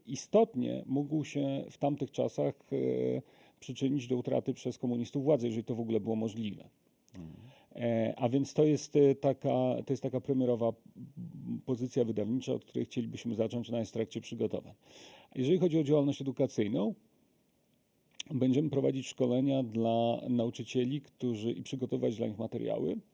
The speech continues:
Speaker 2: Mhm.
Speaker 1: do prowadzenia lekcji, a więc scenariusze, materiały pomocnicze, filmy, prawda, dla, e, nau-, nauczycieli, którzy będą z-, prowadzili przedmiot edukacja obywatelska.
Speaker 2: Mhm.
Speaker 1: Ten przedmiot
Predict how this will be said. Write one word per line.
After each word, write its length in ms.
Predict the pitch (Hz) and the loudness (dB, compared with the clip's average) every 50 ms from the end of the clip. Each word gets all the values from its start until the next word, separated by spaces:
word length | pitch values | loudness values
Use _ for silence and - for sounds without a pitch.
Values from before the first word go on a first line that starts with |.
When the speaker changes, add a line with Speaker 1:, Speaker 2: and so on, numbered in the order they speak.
| _ - | _ -16
Speaker 2:
Mhm. 200 | - 101 98 92 | -14 -14 -10 -6
Speaker 1:
do 80 | 113 110 | -4 -4
prowadzenia 440 | - 117 110 110 98 107 107 113 110 | -2 -2 -2 -2 -2 -2 -2 -2 -2
lekcji, 420 | 107 101 101 - - - 120 - | -2 -4 -6 -8 -12 -12 -10 -8
a 60 | - | -8
więc 160 | 110 110 - - | -8 -8 -8 -6
scenariusze, 840 | - 127 131 135 135 147 147 139 123 - - 127 123 120 123 - - _ - - | -4 -2 0 2 2 4 2 2 0 0 -2 0 0 0 -2 -2 -6 _ -8 -4
materiały 440 | 120 110 - 127 131 139 147 143 | -4 -2 0 2 4 4 4 4
pomocnicze, 560 | 117 123 127 127 117 - 127 123 110 - 113 110 | 4 2 -2 -2 -2 -4 -6 -6 -4 -4 -6 -6
filmy, 480 | - - 147 139 131 127 120 117 - | -2 2 4 4 6 6 4 2 0
prawda, 400 | - - - - - - - 139 | -4 -8 -14 -12 -10 -8 -6 -4
dla, 220 | 143 131 - 65 139 - - - - - - - - | -2 -2 -2 -4 -6 -10 -18 -20 -20 -20 -20 -18 -12
e, 360 | - 131 127 123 120 117 117 | -6 -2 -2 0 0 0 0
nau-, 360 | 123 123 123 123 127 127 123 | 2 2 2 0 0 -2 0
nauczycieli, 500 | 135 131 127 123 - 120 - 147 147 147 | 0 0 0 0 -2 -2 -2 -2 -2 -2
którzy 160 | 135 135 123 127 | -4 -6 -4 0
będą 220 | 135 135 131 123 | 0 2 0 0
z-, 80 | 113 - - - - | -2 -6 -12 -14 -6
prowadzili 360 | - - 127 123 117 123 139 | -2 0 0 0 0 -2 -4
przedmiot 380 | 131 - 143 135 135 131 123 - | -4 -2 0 0 2 0 0 -2
edukacja 440 | 127 120 113 - 135 123 - 127 120 | -6 -6 -4 -2 -2 -2 0 -2 -2
obywatelska. 640 | 113 113 104 107 98 - - - - - - - - | -2 0 -2 -2 -2 -2 -6 -8 -8 -12 -16 -18 -18
Speaker 2:
Mhm. 280 | - 98 98 90 90 | -14 -14 -12 -8 -4
Speaker 1:
Ten 120 | 139 139 139 | -4 -4 -4
przedmiot 480 | - - 131 123 143 170 196 196 - | -2 -2 -2 -2 0 -4 -4 -4 -8